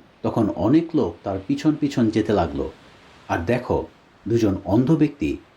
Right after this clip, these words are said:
পথের পাশে বসেছিল। তারা যখন শুনতে পেল যিশু সেই পথ দিয়ে যাচ্ছেন,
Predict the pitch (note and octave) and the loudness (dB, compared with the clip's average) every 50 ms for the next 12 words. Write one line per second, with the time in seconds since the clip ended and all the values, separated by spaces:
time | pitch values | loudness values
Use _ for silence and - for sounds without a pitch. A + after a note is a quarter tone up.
0 | _ _ _ A2+ A#2 - D#3+ D3+ D3+ - C3+ - - A2 F#2 G#2 - - - - | _ _ _ -4 0 0 0 0 0 -2 -2 0 0 0 0 0 0 0 -4 -4
1 | - - D2+ C#2 - - - - - - - - - - - - - - - - | -2 -4 -2 -4 -4 -6 -10 -20 -20 -20 -20 -20 -20 -20 -20 -20 -20 -20 -20 -20
2 | - - - - - - C3 C#3+ E3+ E3+ F3+ F3 - E3+ D3+ - - D#3 D3+ D3+ | -20 -20 -20 -16 -2 0 2 2 2 0 0 0 2 0 0 2 2 0 2 2
3 | E3 D#3+ - C3+ F2 D2 C#2+ F2 G2+ - - - - - - G2+ A#2 A2+ B2 A2+ | 0 -2 0 -2 0 0 -2 -4 -4 -6 -12 -20 -20 -14 -4 -2 0 2 2 0
4 | - - C3+ B2+ A#2+ A#2 - A2+ A2 G#2+ - - G2+ G#2 G#2+ G2+ G2 - G#2 A2+ | 2 2 2 2 2 2 0 -2 -2 -2 -4 -4 -2 0 0 0 2 0 -2 -2
5 | - - - - G2 F2 | -2 -4 -4 -4 -2 -2